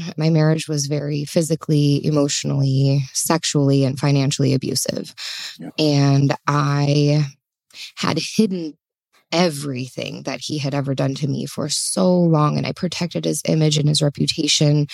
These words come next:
Speaker 2: Wow.
Speaker 1: to o-, our group of friends, to our families. Nobody knew anything.
Speaker 2: Mm.
Speaker 1: So, mm, my process of divorce actually started a couple of years before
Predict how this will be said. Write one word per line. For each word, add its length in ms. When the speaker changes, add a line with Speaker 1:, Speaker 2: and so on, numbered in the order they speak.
Speaker 2:
Wow. 200
Speaker 1:
to 440
o-, 140
our 260
group 280
of 80
friends, 560
to 120
our 120
families. 880
Nobody 640
knew 340
anything. 640
Speaker 2:
Mm. 340
Speaker 1:
So, 440
mm, 360
my 320
process 500
of 120
divorce 360
actually 320
started 380
a 40
couple 300
of 100
years 320
before 880